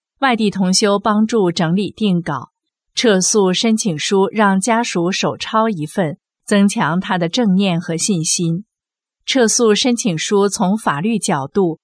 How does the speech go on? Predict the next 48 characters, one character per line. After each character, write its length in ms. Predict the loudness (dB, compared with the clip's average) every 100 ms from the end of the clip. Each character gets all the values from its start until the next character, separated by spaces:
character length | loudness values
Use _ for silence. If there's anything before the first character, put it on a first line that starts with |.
| _
及 260 | -2 0 0
提 180 | -2 -2
升 280 | 0 0
道 240 | 2 0 0
德、 280 | 0 0 0
做 220 | 0 -2
好 240 | -2 -4
人、 420 | -2 -4 -4 -4 -6
祛 200 | -4 -2
病 200 | 0 0
健 280 | 0 0 0
身 260 | 0 -2 0
方 260 | 0 0
面， 300 | 0 -2 -6 -14 _ _
以 180 | -2 0
A 220 | 2 -2
同 240 | 0 -2 0
修 180 | 0
的 140 | 0 -2
实 260 | -2 -2
例 240 | -2 -2 -2
讲 260 | -2 -6
述 220 | -4 -4 -2
真 240 | 0 0
相， 340 | 0 -2 -4 -10 _ _ _ -2
同 200 | 2 4
修 280 | 4 2 0
看 320 | -2 -2 0
了 180 | 0 0
都 160 | -2
落 240 | 0 0 0
泪。 340 | -2 -4 -6 _ _ _ _ 0
我 100 | 4
们 220 | 4 2
打 220 | 0 -2
印 180 | 0 2
了 160 | 2
很 240 | 0 -4 -4
多 180 | -2 -2
份， 360 | -2 -2 -4 -12 _ -2
每 160 | 2
个 100 | 2
学 220 | 2 0
法 180 | 0 -2
小 260 | -2 -2 -2
组 220 | -2 -4
都 240 | -2 -2
有， 300 | 0 -4 -6